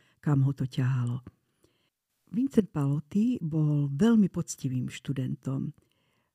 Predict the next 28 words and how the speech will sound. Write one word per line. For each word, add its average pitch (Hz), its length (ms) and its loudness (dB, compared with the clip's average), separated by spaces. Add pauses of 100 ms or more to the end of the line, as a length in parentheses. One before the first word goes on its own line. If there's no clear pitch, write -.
(300)
Máme 147 400 2
záznamy, 156 800 2
že 139 320 -2
v - 80 -20
podstate, - 480 -4
keď 151 160 -2
sa - 80 -2
vrac-, 160 320 -2 (320)
vracal 185 480 0
z - 80 -8
univerzity, 165 800 0 (960)
tak 151 240 0
si - 160 -4
cestou - 400 0
opakoval 139 640 0
učivo. 131 560 -4 (640)
Ale 190 400 0
on 156 240 0
takisto 185 640 0
veľmi 226 320 2
pomáhal 180 480 2
aj 175 240 0
tým 180 80 -2
svojim 180 240 2
spolužiakom. 160 720 0
Keď 165 160 0
niečomu 170 320 2
nerozumeli, 175 720 2